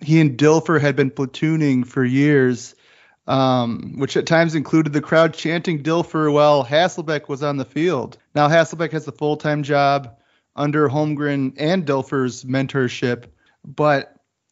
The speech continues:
to start the game, they really played up this he's Brett Favre's former backup angle,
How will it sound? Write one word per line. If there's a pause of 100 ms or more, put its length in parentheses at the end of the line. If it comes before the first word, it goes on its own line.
(320)
to
start
the
game,
they
really
played
up
this (640)
he's
Brett
Favre's
former
backup
angle,